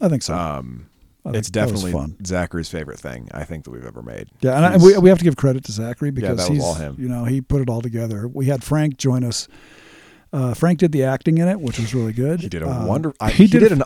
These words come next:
Speaker 2: unbelievably
Speaker 1: he
Speaker 2: good
Speaker 1: was
Speaker 2: job.
Speaker 1: so good in
Speaker 2: He is
Speaker 1: that.
Speaker 2: a gifted
Speaker 1: He's gi-,
Speaker 2: performer,
Speaker 1: yeah, he is. He
Speaker 2: I
Speaker 1: his,
Speaker 2: would say.
Speaker 1: the way he expresses emotion is just,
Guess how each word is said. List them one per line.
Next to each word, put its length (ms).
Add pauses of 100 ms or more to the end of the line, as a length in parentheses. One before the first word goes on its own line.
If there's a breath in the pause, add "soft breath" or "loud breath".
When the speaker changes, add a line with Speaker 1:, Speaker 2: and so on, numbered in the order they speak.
(140)
Speaker 2:
unbelievably 1080
Speaker 1:
he 100
Speaker 2:
good 100
Speaker 1:
was 140
Speaker 2:
job. 240
Speaker 1:
so 320
good 260
in 100
Speaker 2:
He 80
is 140
Speaker 1:
that. 160
Speaker 2:
a 120 (140)
gifted 420
Speaker 1:
He's 220
gi-, 60
Speaker 2:
performer, 240
Speaker 1:
yeah, 120
he 180
is. 160
He 120
Speaker 2:
I 120
Speaker 1:
his, 100
Speaker 2:
would 120
say. 280
Speaker 1:
the 80
way 240
he 160
expresses 640
emotion 460
is 120
just, 200